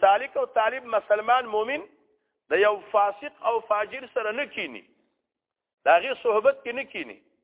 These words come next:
خو دا به په زړه کې نه وي چې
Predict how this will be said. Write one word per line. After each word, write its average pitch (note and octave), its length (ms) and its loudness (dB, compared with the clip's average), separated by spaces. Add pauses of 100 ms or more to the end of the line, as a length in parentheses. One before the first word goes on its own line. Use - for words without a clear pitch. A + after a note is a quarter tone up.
(1400)
خو C#3 140 -6
دا A#3 220 4
به C#4 120 2
په A3 160 -6
زړه C4+ 280 -10
کې B3+ 160 -10
نه E4+ 80 -4
وي E4+ 200 -4
چې B3+ 60 -14